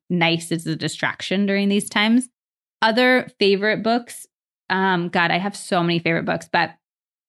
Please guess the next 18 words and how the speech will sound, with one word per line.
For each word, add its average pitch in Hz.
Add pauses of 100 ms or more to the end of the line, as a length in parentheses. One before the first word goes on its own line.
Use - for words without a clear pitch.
(240)
The 202
Poisonwood 214
Bible 214 (360)
by 175
Barbara 175
Kingsolver, 185
all-time 175
favorite. 170
I 180
read 170
it, 170
like, 175
seven 170
times. 165
Homegoing 208
by 185
Yaya 170
Gyasi 170